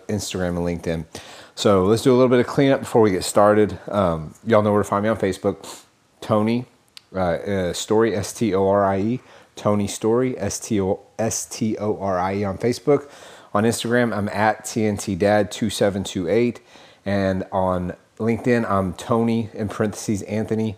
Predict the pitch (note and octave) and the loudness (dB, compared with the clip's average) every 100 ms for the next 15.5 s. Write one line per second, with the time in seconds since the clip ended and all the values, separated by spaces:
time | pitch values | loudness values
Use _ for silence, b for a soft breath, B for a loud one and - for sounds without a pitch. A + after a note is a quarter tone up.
0 | B B B B F#2 F#2+ F2+ - - G#2+ | B B B B -4 -2 -2 -6 0 4
1 | G#2+ G#2 G#2+ - G2 - - - G2+ G2 | 4 4 2 0 -4 -4 -10 -4 -2 0
2 | F#2+ E2+ F#2 F#2 D#2 F2+ E2+ F2+ D#2 - | -2 0 2 2 2 -2 -2 -4 -6 -6
3 | E2 D#2 - B B B A2+ A#2+ C3+ C3 | -4 -4 -8 B B B 4 6 4 4
4 | B2 A#2 A#2 A#2 A2+ A2 G2+ A2+ A2+ G#2+ | 2 0 2 2 4 2 -2 -2 -2 0
5 | A#2 A2 A#2 A2 - - B2 C3 C3+ - | 0 -2 -4 -4 -2 2 2 4 2 2
6 | - B B B B G2+ F#2+ E2+ - B2 | -10 B B B B 2 2 2 2 2
7 | - B2 - C3+ B2 A2+ A#2+ A2 G2+ G2 | 4 2 2 2 2 0 2 4 2 2
8 | F#2 G#2+ G2 A2+ B2 B2 A#2 G#2 F2 F#2+ | 0 -2 0 2 4 4 0 -2 -2 0
9 | F2+ F2 E2+ - A2+ A#2 A2+ G#2+ - A#2+ | 0 -2 -6 2 4 6 4 2 2 2
10 | - A#2 G#2 G#2 A2 B2 A#2 - B2 B2 | 2 0 2 2 2 0 -4 -2 2 4
11 | C3+ C#3 B B B B G#2 A2 - A2+ | 2 0 B B B B 2 2 0 0
12 | A2 - B2 A2+ G2 G#2 G2 - - F#2 | -2 0 2 2 2 0 0 -4 -4 -2
13 | F#2+ - A#2 A2 G#2 - G#2 G#2+ G#2 F#2+ | -2 2 4 4 0 -4 -4 -2 -2 -2
14 | F#2+ G2+ G2 - F#2 F#2+ F#2+ - G2 - | -2 -2 -2 -4 -2 -2 -4 -4 -6 -6
15 | F#2 F#2+ F2+ D#2+ | -2 -2 -4 -8